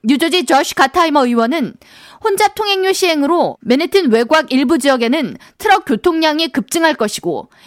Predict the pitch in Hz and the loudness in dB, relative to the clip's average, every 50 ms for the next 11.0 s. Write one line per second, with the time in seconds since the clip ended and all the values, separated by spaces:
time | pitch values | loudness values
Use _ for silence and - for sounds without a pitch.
0 | _ - 240 262 - 294 302 277 285 294 339 330 269 180 113 - - - - 415 | _ -4 -4 -2 0 0 0 0 0 0 0 0 0 -2 -4 -8 -8 -4 -4 -2
1 | 427 - - - - 339 330 320 - - 208 202 - - - 269 277 - - 233 | -2 -4 -6 -4 -2 -2 -2 -2 -4 -4 -6 -6 -6 -4 -2 -2 -2 -2 0 0
2 | 226 214 208 233 277 277 202 135 - _ - - 240 277 330 - - - 370 339 | 0 0 2 2 2 2 2 0 -4 _ 0 0 2 2 0 -2 -2 0 0 0
3 | 339 240 269 254 262 247 - 254 247 330 320 233 170 - - - - 440 440 427 | 0 0 0 -2 -2 -2 -2 -2 -2 -2 -2 -4 -6 -8 -8 -4 -2 -2 -2 -2
4 | - - 339 330 320 - 285 185 190 202 - 285 262 254 277 285 - - 392 392 | -2 0 0 2 2 0 -2 -4 -4 -4 -4 -2 -2 0 -2 -2 -2 -2 0 2
5 | 403 370 339 - - 214 214 - - - 165 170 220 277 - _ - 220 262 285 | 2 2 2 0 0 -2 -2 -4 -8 -6 -4 -4 -4 -6 -8 _ -2 0 0 2
6 | 254 330 339 330 339 247 320 269 226 294 311 320 - 370 294 277 254 - 262 269 | 2 0 0 0 -2 0 0 0 0 0 -2 0 0 0 2 0 0 0 0 2
7 | 294 277 214 - - - 196 233 254 294 330 254 - - 247 247 - 339 277 330 | 2 2 0 -2 0 2 2 2 2 2 0 -4 -4 -2 -2 0 0 0 0 0
8 | 254 320 285 277 269 220 135 139 - - - 160 123 - - - - - - - | 0 0 0 0 0 -2 -2 -4 -8 -8 -8 -8 -8 -10 -14 -20 -20 -20 -20 -8
9 | - 381 381 370 370 370 - - 190 180 196 - - 269 220 262 285 254 220 - | -4 0 0 0 0 -2 -4 -6 -4 -4 -4 -4 -4 -2 0 2 2 2 0 -2
10 | - - 403 392 392 381 370 359 - 247 220 - - 175 156 147 - 135 - - | -4 -4 -2 0 0 0 0 0 -2 -2 -4 -4 -4 -6 -6 -6 -6 -8 -12 -12